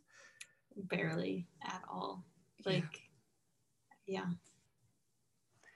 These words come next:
Speaker 2: It's just not important. What's important is that at the time you find out that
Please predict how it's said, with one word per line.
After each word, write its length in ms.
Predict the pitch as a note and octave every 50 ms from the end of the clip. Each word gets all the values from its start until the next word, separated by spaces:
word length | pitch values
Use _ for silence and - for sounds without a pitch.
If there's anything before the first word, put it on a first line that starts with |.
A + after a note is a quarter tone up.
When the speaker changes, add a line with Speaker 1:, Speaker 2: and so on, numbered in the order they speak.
| - - -
Speaker 2:
It's 120 | - -
just 400 | - - - D4 D4+ - - -
not 180 | A3 A3 - -
important. 560 | E3 F3 F3 - B3+ D#4 D#4+ - G3+ G#3 G#3
What's 220 | A3 B3+ A#3+ - A#3+
important 480 | A3+ A3+ A#3+ B3+ B3 G#3+ F3+ F#3 F3+
is 380 | - G#3 G#3 F#3+ F#3 F#3 - -
that 540 | G3 F#3 F3+ F3+ F3 F3 F3 - - - - _ _ _ _ _ _ _ _ _ _
at 200 | - G3+ G3 -
the 80 | - F3+
time 720 | - - - - A#3 A3+ G#3+ G3 F3 F3 F3 F3 F3 - - - - - - - -
you 180 | G3+ G3+ G#3+
find 420 | G#3 - - G#3+ F#3+ F#3 F#3 F#3 G3+
out 260 | F#3 F3+ F#3 - -
that 260 | - - - - -